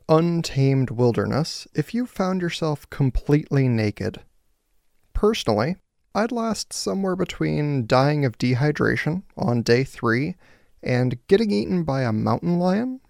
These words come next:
in hour one. But my expert today has done it for over two hundred days without needing to be rescued. Welcome to the Just Dumb Enough podcast, a show that acknowledges no one is always an expert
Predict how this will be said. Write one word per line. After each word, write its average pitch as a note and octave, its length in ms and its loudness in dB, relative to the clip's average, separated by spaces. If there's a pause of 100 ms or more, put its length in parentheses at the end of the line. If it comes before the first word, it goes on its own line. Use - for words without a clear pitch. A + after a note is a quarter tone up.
(140)
in B2 320 2
hour B2+ 280 2
one. A#2 420 -2 (560)
But F3 140 0
my G3+ 160 2
expert - 420 -4
today F3 400 0
has B2 280 -2
done D3 200 4
it - 160 -2
for - 240 -4
over C3+ 220 2
two - 460 -2
hundred D3+ 600 0
days C3 680 0
without C3 420 2
needing B2+ 440 2
to B2+ 120 -2
be A#2 140 0
rescued. B2 720 -6 (840)
Welcome G3+ 260 0
to G3 40 6
the E3 100 4
Just D3 220 -2
Dumb C#3 220 4
Enough C3+ 180 0
podcast, - 680 -2
a - 20 -8
show D3+ 300 6
that C3+ 160 2
acknowledges B2+ 720 2
no D#3+ 180 4
one E3+ 160 4
is C3 160 2
always B2 260 2
an C3 120 0
expert C3+ 420 -2